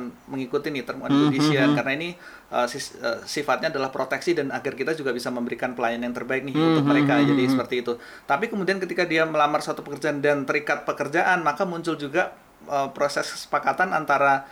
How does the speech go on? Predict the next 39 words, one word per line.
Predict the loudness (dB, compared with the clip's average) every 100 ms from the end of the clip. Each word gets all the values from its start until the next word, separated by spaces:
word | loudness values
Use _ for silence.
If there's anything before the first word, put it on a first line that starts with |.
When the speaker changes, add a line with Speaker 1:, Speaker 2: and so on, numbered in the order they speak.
| -20 -20 -8
Speaker 1:
pengguna, | -4 -2 0 4 4 4
Speaker 2:
Hmm. | 4
Speaker 1:
antara | 4 4 4
kami | 4 0
sebagai | -2 -2 0
platform | 2 0 0 -2
dan | -2
juga | -2 -2
pemberi | 0 -2 -2
kerja. | -4 2 2
Jadi | 4 4
Speaker 2:
Oke. | 4
Speaker 1:
misalnya, | 6 6 6 4
misalnya | 0 0 2 2 0 -2 -12 -2
suatu | -2 0
pekerjaan | -2 2 2
yang | 0
membutuhkan | 0 -2 0 -2 0
mereka | 0 0
untuk | -2 0
masuk | -2 -2
setiap | -6 0 0 0
hari, | 0 0
Speaker 2:
Hmm. | 2 4 4 2
Speaker 1:
misalnya. | -2 0 0 0 -4 0
Ya, | 0
tentu | 0 -2
saja | -2 0 0
mereka | -2 -2 0
harus | 0 -2 -4
mengikuti | -2 -2 -2 -2 -2 -2
itu. | -6 -4 -4 0
Kalau | 4 4
Speaker 2:
Hmm. | 2
Speaker 1:
tidak, | 2 0 2
maka | 0 0
kemudian | -2 -4 -2
a-, | -2 -2
akan | -2